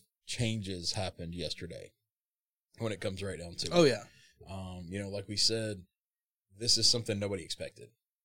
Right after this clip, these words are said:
Speaker 1: Uh, well, this is something everybody should expected but didn't think would happen, I guess is the best way to put that. Um, a lot of the talent were kinda upset,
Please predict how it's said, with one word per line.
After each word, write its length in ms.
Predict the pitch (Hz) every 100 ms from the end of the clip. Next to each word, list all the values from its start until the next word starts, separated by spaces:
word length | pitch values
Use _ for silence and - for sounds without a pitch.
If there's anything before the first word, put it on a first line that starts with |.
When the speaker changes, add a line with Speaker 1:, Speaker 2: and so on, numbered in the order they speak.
| _ _ _
Speaker 1:
Uh, 300 | 85 82 73 60 - -
well, 400 | 107 107 98 95 _ _ _ _ _ _ _ -
this 160 | 156
is 100 | 170
something 260 | 170 147 127
everybody 640 | 113 135 120 113 107 101
should 400 | - - 120 113 -
expected 1000 | 107 101 - - - 120 117 117 113 98
but 300 | 98 90 98
didn't 260 | 107 95
think 240 | 98 101 92
would 120 | 82
happen, 520 | - - 98 82 -
I 80 | 76
guess 300 | 90 95 87
is 100 | 92
the 80 | 92
best 260 | 87 87 -
way 80 |
to 80 | 76
put 220 | - - - -
that. 720 | 67 - _ - - _ -
Um, 580 | 98 95 92 90 87 87 _ _ _ _ _ _ _ -
a 60 |
lot 280 | 104 113 123
of 60 | 131
the 100 | 123
talent 560 | 113 - 113 120 120 101
were 140 | 104
kinda 280 | - 110 113
upset, 520 | 87 98 - 107 113